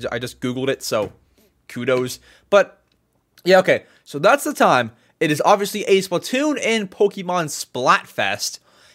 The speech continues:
If you're not excited for that, I don't know what you, you would be excited for,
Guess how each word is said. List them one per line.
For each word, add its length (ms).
If 180
you're 180
not 200
excited 440
for 120
that, 280
I 80
don't 120
know 120
what 260
you, 100
you 220
would 160
be 140
excited 420
for, 540